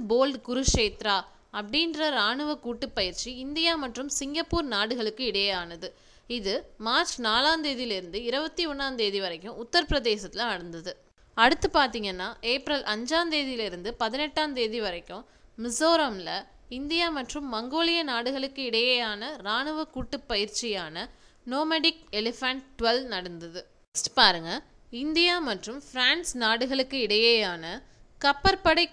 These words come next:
கூட்டுப்பயிற்சியோட பதினைந்தாவது பகுதி வருணா அப்படின்றது. அது ரீசெண்டா தௌலான் போர்ட்ன்ற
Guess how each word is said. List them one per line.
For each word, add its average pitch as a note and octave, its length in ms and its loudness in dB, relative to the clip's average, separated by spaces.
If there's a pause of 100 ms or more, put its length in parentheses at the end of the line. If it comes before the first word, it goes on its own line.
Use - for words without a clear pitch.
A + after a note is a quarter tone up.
கூட்டுப்பயிற்சியோட B3 1160 0
பதினைந்தாவது D#4 880 0
பகுதி G3 580 -2 (340)
வருணா B3+ 480 6 (200)
அப்படின்றது. F#3 640 -6 (280)
அது A3+ 340 2
ரீசெண்டா C4 720 4
தௌலான் D#4+ 540 6
போர்ட்ன்ற C4+ 440 0